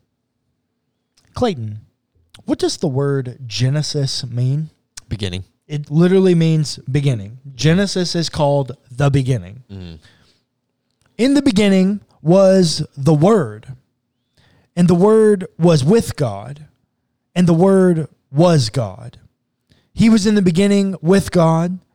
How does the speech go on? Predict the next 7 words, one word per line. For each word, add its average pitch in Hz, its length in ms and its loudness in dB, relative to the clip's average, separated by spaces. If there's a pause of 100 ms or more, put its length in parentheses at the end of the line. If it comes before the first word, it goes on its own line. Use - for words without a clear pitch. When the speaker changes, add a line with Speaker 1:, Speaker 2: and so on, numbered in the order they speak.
(360)
Speaker 1:
All 220 280 4
things 202 500 0
came 185 260 2
into 190 220 2
being 170 540 2 (340)
through 240 380 4
him, 123 400 0